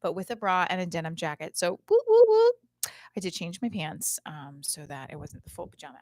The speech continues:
outfit. But you know what? This is why I wear my clothes that are, like, multi-, it's like I showered, first of all. Let's just clarify that, okay, um, last night. And I just felt like wearing this shirt all day long,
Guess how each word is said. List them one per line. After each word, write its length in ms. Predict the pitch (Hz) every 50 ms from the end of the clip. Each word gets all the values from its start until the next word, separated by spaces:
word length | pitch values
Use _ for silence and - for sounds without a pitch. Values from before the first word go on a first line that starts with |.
| -
outfit. 220 | _ _ _ - -
But 140 | _ - -
you 80 | 285 294
know 60 | 294
what? 140 | 302 294 - _ _ _ _ _ _
This 140 | - -
is 100 | 415 415
why 160 | - 466 466 453 - - 302
I 40 | 262
wear 500 | 202 190 196 185 180 180 180 175 185 185 _ _ _ _ _ _ _ -
my 340 | 190 196 196 185 180 175 170 -
clothes 800 | - - - 190 180 175 170 170 170 170 165 160 - - - - _ _ _ _ _ _ _ _ _ _ _ _ _ _ _ _ _ _ _ _ _ 190
that 180 | 196 208 190 -
are, 180 | - 190 185 180
like, 220 | 175 175 165 -
multi-, 300 | 180 180 175 - - -
it's 160 | - 233 -
like 100 | - 170 - -
I 80 | 240
showered, 560 | 233 - - - 240 202 165 - - - - -
first 260 | - - 160 165 -
of 100 | 156 -
all. 100 | - -
Let's 120 | - -
just 220 | - 180 - - _
clarify 440 | - 185 170 151 147 - 185 - -
that, 160 | - - -
okay, 300 | - - - - - 160 _ _ _ _ _ _ _ _ -
um, 180 | 175 170 196
last 220 | - - 175 - -
night. 180 | - - - _ - - - - - - - -
And 200 | - 190 196 190
I 60 | 190
just 220 | 190 202 196 - -
felt 120 | 220 202
like 200 | - 190 185 185
wearing 260 | 190 185 180 185 185
this 80 | 180 180
shirt 220 | - - - -
all 80 | - 185
day 120 | 185 202
long, 220 | 208 233 254 220